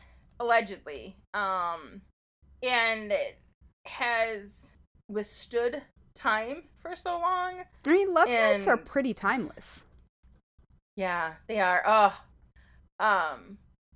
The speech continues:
Speaker 1: I went through a phase of where I read just book after book of love notes, like Simone de Beauvoir's Letters to Jean-Paul Sartre,
Speaker 2: Oh, yeah.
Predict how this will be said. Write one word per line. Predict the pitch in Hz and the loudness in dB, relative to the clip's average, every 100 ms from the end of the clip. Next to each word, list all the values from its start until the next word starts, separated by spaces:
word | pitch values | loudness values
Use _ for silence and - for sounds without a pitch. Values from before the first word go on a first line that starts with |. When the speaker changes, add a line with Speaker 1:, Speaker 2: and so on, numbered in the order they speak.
| _ _ - | _ _ -4
Speaker 1:
I | 214 247 | 0 2
went | 277 262 | 2 0
through | 269 240 | -6 -8
a | |
phase | - 226 196 202 226 247 226 - | -4 2 2 2 -4 -10 -14 -6
of | - 170 175 - | -2 -2 -4 -2
where | 214 | 2
I | 196 | 4
read | 196 185 196 185 185 - 170 - _ _ _ - _ _ _ _ - _ _ _ | 4 4 2 4 2 -2 -8 -16 _ _ _ -20 _ _ _ _ -20 _ _ _
just | - 233 220 | -2 -2 -2
book | - 240 247 | -2 0 2
after | 233 - | 0 -2
book | 240 208 185 185 | -6 2 2 2
of | 156 170 180 | -4 -4 2
love | 180 190 | 2 2
notes, | 214 208 220 - - - | 0 0 -2 -8 -18 -2
like | 202 185 185 | 2 2 2
Simone | - - 220 214 208 | -10 -4 -2 0 0
de | |
Beauvoir's | 208 208 196 196 180 185 | 2 2 6 8 8 6
Letters | 196 196 190 | 4 2 0
to | - | -6
Jean-Paul | 185 185 175 175 | 0 0 0 -4
Sartre, | - 254 240 | 4 4 10
Speaker 2:
Oh, | 196 | 10
yeah. | 208 240 240 | 10 8 6